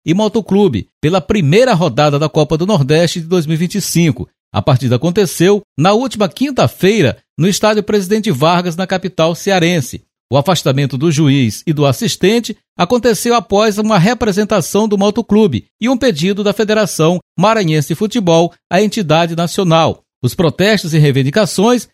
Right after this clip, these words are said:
que culminaram na suspensão dos dois profissionais da arbitragem, aconteceram em decorrência de um erro de arbitragem, que resultou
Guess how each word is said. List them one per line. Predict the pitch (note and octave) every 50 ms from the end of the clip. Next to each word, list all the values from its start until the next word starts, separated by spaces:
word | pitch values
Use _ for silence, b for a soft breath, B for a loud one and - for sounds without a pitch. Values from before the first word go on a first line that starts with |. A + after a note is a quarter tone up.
| _ _
que | - F#3 F3+
culminaram | F#3 - C4 C#4 C#4 G3 D3 D3 E3+ G3+ G#3 F#3+ D3+ D3
na | D#3 C#3+
suspensão | - - A#3 - - A3+ F#3 C#3+ - - F3+ F3 D#3
dos | E3+ D3 A2+
dois | A2 C#3+ G#3 B3+ B3+ B3
profissionais | - A3 G3 F3 F#3+ - - D#3+ C#3+ D3 C#3+ C3+ C3+
da | D3+
arbitragem, | C#3+ F3 A#3 A3+ - F#3 F3 F3 F#3 F#3 F3+ F#3+ F3+ - _ _
aconteceram | - F3 - A3+ A#3 - A#3 G#3+ - - - F#3 F#3+ G3+ G3+ G#3 F#3 - _ -
em | F3+ G#3
decorrência | F3+ A#3 B3 - A#3+ G3+ B2 G#2+ D3 G3 A3 G#3+ - - F3 D#3
de | D#3 G3
um | F3+ E3
erro | F#3 A#3+ B3+ A3 A3
de | E3+ F#3
arbitragem, | E3+ F3 A3+ G#3+ - F#3+ F#3+ G3 G3 F3+ C3+ G#2 G#2 F#2+ - _
que | -
resultou | G#2+ C3 D#3+ F3 A#3 A3 - - G3+ A#3 B3 A3+